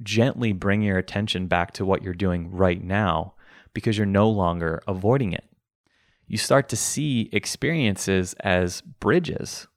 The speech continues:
that are perfectly designed to get you where you're going,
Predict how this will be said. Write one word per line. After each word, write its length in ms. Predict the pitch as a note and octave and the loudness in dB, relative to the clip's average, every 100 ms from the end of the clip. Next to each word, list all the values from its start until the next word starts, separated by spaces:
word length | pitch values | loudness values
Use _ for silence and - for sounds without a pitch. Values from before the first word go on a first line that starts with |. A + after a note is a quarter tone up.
| _ | _
that 160 | G#2+ G2 | 2 2
are 80 | G2 | 2
perfectly 580 | - C#3+ - C3 C3 | 0 -2 0 -2 -2
designed 540 | A#2 G2+ G#2+ A2+ F#2 E2+ | -2 0 0 0 -2 -4
to 80 | F#2+ | -2
get 320 | G2+ F#2 G#2+ | 0 0 0
you 80 | G2+ | 0
where 160 | G2 | 2
you're 160 | F2+ F2+ | 0 -2
going, 480 | A2 B2 F#2 F2 | 0 2 0 -2